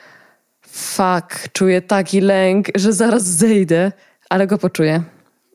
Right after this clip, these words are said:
Poczuję go i zostanę sobie z nim. I zobaczę, bo ufam sobie, że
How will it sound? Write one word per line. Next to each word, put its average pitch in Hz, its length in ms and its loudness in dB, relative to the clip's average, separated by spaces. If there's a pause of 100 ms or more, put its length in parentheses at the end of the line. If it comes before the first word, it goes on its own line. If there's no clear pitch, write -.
(200)
Poczuję 233 440 0
go 285 280 0 (120)
i 196 80 0
zostanę 170 400 0
sobie 160 260 0
z 160 40 -2
nim. 160 280 2 (580)
I 240 60 0
zobaczę, 190 580 0
bo 180 120 0
ufam 262 320 -2
sobie, 233 320 0
że 214 260 -2